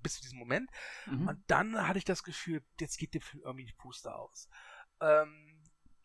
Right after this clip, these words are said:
Speaker 1: den Anfang, der hat mir irgendwie zugesagt, weil dieser Anfang noch so mythische Elemente drin hatte. Es gibt, ähm, eine Szene, da, ähm, also, zur kurz, also wer den Film nicht gesehen hat, sollte sie, äh,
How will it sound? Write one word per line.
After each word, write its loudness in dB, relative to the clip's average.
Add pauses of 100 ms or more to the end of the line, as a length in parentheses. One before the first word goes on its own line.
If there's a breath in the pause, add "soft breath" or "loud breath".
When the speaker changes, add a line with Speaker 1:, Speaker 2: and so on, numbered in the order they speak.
(160)
Speaker 1:
den -2
Anfang, 2
der 0
hat 0
mir 0
irgendwie -2
zugesagt, -6 (140)
weil 6
dieser -2
Anfang -2
noch -6
so -6
mythische -4
Elemente -4
drin -10
hatte. -12
Es -10
gibt, -2
ähm, 0 (680)
eine -2
Szene, 2 (460 loud breath)
da, 6
ähm, -6 (440)
also, -4 (200)
zur 0
kurz, -8
also -2
wer 4
den 2
Film 0
nicht -4
gesehen 0
hat, 0
sollte 0
sie, -16
äh, -12